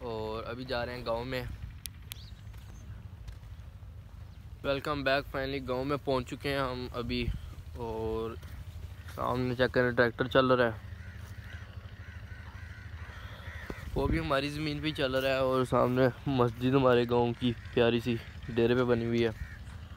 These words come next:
और ये फ़िलहाल माहौल है गांव का। आज मैं जल्दी आ गया था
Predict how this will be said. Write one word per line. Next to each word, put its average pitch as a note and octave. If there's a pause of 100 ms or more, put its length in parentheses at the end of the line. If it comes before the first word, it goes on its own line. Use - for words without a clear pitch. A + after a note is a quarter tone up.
(760)
और A#2+
ये A#2+
फ़िलहाल A#2+
माहौल A#2
है B2
गांव A#2
का। A2+ (2250)
आज C#3+
मैं E3
जल्दी D3
आ E3
गया D#3+
था D#3+